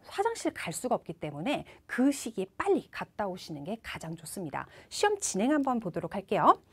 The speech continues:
오티는 간단하게 진행이 되고요. 그다음에 리스닝 사십 분 정도 시험을 보고요. 리딩 같은 경우는 한 시간, 그다음에 라이팅도 한 시간. 그런데 중간에 쉬는 시간 없이 쭉 진행이 됩니다.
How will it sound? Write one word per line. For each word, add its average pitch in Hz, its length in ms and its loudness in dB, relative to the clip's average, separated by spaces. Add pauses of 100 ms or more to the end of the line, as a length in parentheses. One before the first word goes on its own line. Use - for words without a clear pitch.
(380)
오티는 349 680 6
간단하게 240 520 4
진행이 170 360 -2
되고요. 180 540 4
그다음에 202 520 2
리스닝 254 520 4
사십 - 360 -14
분 180 140 -6
정도 156 260 -4
시험을 247 300 0
보고요. 220 400 4 (380)
리딩 320 400 6
같은 359 320 4
경우는 294 340 2
한 381 160 0
시간, 254 360 2
그다음에 233 440 0 (100)
라이팅도 180 460 -4
한 196 140 -6
시간. - 400 -8 (240)
그런데 214 300 0
중간에 208 540 -2
쉬는 392 280 -2
시간 320 240 -4
없이 320 380 -4
쭉 370 340 0
진행이 156 400 -2
됩니다. 151 480 -6